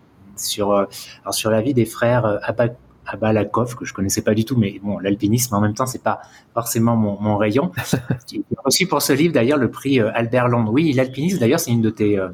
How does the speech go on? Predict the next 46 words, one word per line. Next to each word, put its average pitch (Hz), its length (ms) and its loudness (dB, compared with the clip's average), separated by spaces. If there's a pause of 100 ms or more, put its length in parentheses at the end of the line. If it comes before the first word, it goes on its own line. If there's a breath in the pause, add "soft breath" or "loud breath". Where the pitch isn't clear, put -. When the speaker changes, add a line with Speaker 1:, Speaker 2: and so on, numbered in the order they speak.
(120)
Speaker 1:
de 98 60 -8
tes - 100 -10
passions, 120 380 -2
non ? 113 100 -6 (1200)
Speaker 2:
Oui, 202 600 2 (140)
euh, 127 760 4 (540)
j'aime 131 160 2
beaucoup - 160 2
la 214 80 4
montagne, 117 320 2
Speaker 1:
Oui. 123 60 0
Speaker 2:
effectivement. 117 580 -2
C'est - 160 -2
un 117 100 2
milieu, 123 460 4
euh, 110 300 2
dans 123 120 -4
lequel 120 220 -4
je - 80 -12
me 113 40 -6
sens - 160 -8
très 135 220 -2
à 120 60 4
l'aise, 117 320 2
où 117 60 2
j'ai 110 120 2
beaucoup 123 260 -4
été 123 200 2
enfant 120 440 0 (200)
et 110 80 4
adolescent. 117 580 2 (960 loud breath)
Et, 117 480 4
euh, 113 200 2 (280)
parfois, 117 300 -2
je 113 160 -2
fais 104 160 -2
un 107 80 0
peu 117 100 -2
d'alpinisme, 110 600 0
euh, 123 100 4
sinon, 117 300 0
c'est - 160 -4
simplement 117 400 -2
de 113 60 0
la 107 40 0
randonnée. 107 520 2